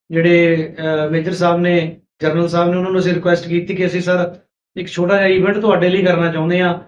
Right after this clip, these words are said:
ਕਿ ਤੁਸੀਂ ਅਗਰ ਸਾਡੇ ਪ੍ਰੋਗਰਾਮ 'ਚ ਆ ਸਕੋ। ਉਹ ਕਹਿੰਦੇ ਵੀ ਦੇਖੋ ਜਨਰਲ ਕਰਨਲ ਕਦੇ ਇਕੱਲੇ ਨਹੀਂ ਆਉਂਦੇ ਹੁੰਦੇ, ਮੇਰੀ ਸੈਨਾ ਵੀ ਨਾਲ ਆਊਗੀ, ਜੇ ਤਾਂ ਤੁਸੀਂ ਚਾਰ ਸੌ ਪੰਜ ਸੌ ਬੰਦੇ ਅਰੇਂਜਮੈਂਟ ਕਰਨਾ ਹੈ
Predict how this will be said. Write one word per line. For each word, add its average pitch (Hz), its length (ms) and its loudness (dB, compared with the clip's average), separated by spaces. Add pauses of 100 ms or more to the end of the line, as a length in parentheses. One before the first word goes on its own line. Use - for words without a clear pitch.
(280)
ਕਿ 185 80 -2
ਤੁਸੀਂ 180 300 -2
ਅਗਰ 180 420 4
ਸਾਡੇ 165 300 -2
ਪ੍ਰੋਗਰਾਮ 175 460 0
'ਚ 185 60 -2
ਆ 175 80 2
ਸਕੋ। 175 300 -2
ਉਹ 180 60 -2
ਕਹਿੰਦੇ 185 220 -4
ਵੀ 196 440 -4 (280)
ਦੇਖੋ 180 220 0
ਜਨਰਲ 180 380 0
ਕਰਨਲ 185 320 -2
ਕਦੇ 190 160 -2
ਇਕੱਲੇ 185 320 -2
ਨਹੀਂ 190 120 -2
ਆਉਂਦੇ 175 220 0
ਹੁੰਦੇ, 180 240 0
ਮੇਰੀ 196 180 -2
ਸੈਨਾ 180 360 0
ਵੀ 208 140 2
ਨਾਲ 185 200 0
ਆਊਗੀ, 180 240 0
ਜੇ 180 160 -2
ਤਾਂ 190 120 -4
ਤੁਸੀਂ 185 380 -4 (480)
ਚਾਰ 175 220 0
ਸੌ 196 140 -2
ਪੰਜ 190 240 -4
ਸੌ 196 100 -4
ਬੰਦੇ 196 180 -4
ਅਰੇਂਜਮੈਂਟ 185 360 -4
ਕਰਨਾ 180 340 -2
ਹੈ 175 120 -4